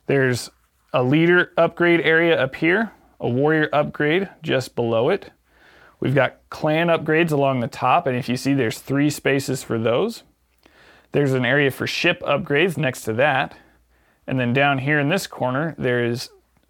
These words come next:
uh, there's space for two monster upgrades. If you look along the middle of the board,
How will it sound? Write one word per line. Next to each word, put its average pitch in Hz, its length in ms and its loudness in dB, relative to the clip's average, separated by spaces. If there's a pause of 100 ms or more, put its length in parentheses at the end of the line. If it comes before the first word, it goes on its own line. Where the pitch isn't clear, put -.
(200)
uh, 120 220 -6
there's 110 180 -4
space 147 300 -4
for - 180 -6
two 170 320 -4
monster 143 560 -2
upgrades. - 720 -10 (840)
If 123 120 0
you 143 100 2
look 156 160 2
along 147 300 2
the 123 80 0
middle 180 340 2
of 131 120 2
the 123 80 0
board, 139 460 0